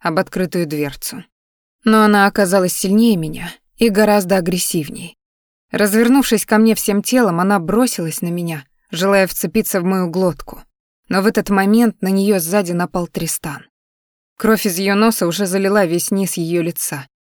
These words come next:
из-за чего, когда она толкнула меня, я упала на землю,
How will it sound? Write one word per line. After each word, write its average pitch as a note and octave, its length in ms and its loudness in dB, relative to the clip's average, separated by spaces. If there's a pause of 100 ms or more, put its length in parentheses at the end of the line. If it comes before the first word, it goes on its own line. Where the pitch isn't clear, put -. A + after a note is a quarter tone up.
(180)
из-за E3 200 -6
чего, F#3 300 0
когда F3 320 -2
она F3 140 0
толкнула E3+ 540 -2
меня, F#3 360 -2 (420)
я G3 300 2
упала G3+ 300 0
на F3 160 -2
землю, E3+ 460 0